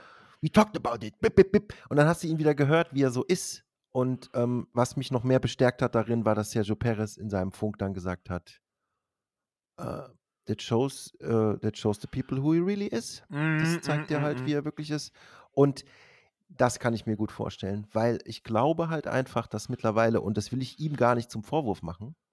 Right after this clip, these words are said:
Speaker 1: Red Bull, äh, das Team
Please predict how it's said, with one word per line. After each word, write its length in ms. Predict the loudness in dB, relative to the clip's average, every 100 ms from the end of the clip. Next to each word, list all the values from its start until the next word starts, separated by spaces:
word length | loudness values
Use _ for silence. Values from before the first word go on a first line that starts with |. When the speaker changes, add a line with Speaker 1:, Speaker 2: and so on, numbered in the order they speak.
| _ _ _ _ _ _ _ 2
Speaker 1:
Red 300 | 2 2 2
Bull, 400 | 4 4 2 -6 _ _ _ _ _ _ _ _ _ 2
äh, 420 | 4 6 4 2
das 240 | -4 -6
Team 520 | -8 -4 -2 -2 -8